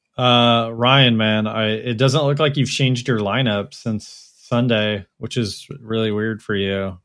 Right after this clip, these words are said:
Um, but just leave it exactly like it is right now. Don't touch your lineup.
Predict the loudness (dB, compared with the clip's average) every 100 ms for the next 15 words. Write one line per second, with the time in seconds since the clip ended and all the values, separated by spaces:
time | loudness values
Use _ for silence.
0 | -10 -6 -6 -6 -4 -4 -4 -8 -2 -2
1 | 2 2 4 4 4 0 -4 -2 -2 0
2 | -2 0 -2 -4 -4 -4 -6 -8 -10 _
3 | _ _ _ _ _ _ 0 2 -2 0
4 | 0 0 0 -2 -6